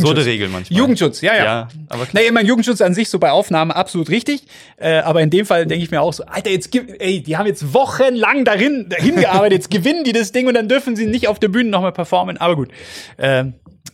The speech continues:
Speaker 2: ist ja okay. Wir konnten aber nicht früher anfangen, weil es war ja immerhin schon noch eine Primetime-Sendung um zwanzig fünfzehn losgegangen. Aber ja.
Speaker 1: Jetzt haben wir schon ganz viel über R T L gesprochen.
Speaker 2: Ja.
Speaker 1: Du hast schon erwähnt, du hast beim öffi-, öffentlich-rechtlichen gefühlt alle Sender mal mitgenommen.
Speaker 2: Jo.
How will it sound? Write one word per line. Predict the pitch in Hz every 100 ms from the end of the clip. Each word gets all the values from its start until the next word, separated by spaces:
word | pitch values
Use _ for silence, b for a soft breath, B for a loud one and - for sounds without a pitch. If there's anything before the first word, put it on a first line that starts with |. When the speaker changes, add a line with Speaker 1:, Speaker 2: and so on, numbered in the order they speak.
| -
Speaker 2:
ist | 123
ja | 101
okay. | 104 -
Wir | 117
konnten | 131 185 170
aber | 160
nicht | 147
früher | - 160
anfangen, | 139 165 160 143
weil | 127
es | 127 -
war | 127
ja | 120
immerhin | 147 143 127 120 -
schon | 139
noch | 123 -
eine | 127
Primetime-Sendung | - 131 147 143 127 131 135 165 - 202
um | 151
zwanzig | - 156 147 143
fünfzehn | 185 180 175
losgegangen. | 147 175 - 160 147 151 151 B B B B B
Aber | - 113
ja. | 101 110 _ _ _ _
Speaker 1:
Jetzt | 107 -
haben |
wir | 131
schon | 131 123
ganz | 131 -
viel | 135
über | 113 110
R | 110
T | 127
L | 113
gesprochen. | 101 98 - 110 135
Speaker 2:
Ja. | 131
Speaker 1:
Du | -
hast | 104 -
schon | 110
erwähnt, | 104 95 113 113 117
du | 107
hast | -
beim | 110 101 98 95 B B B _
öffi-, | 123 120 123 - _
öffentlich-rechtlichen | 117 127 110 117 113 123 117 117
gefühlt | - 127 120 - -
alle | 120 117
Sender | 123 127
mal | 113
mitgenommen. | 107 113 165 151 180 190
Speaker 2:
Jo. | 170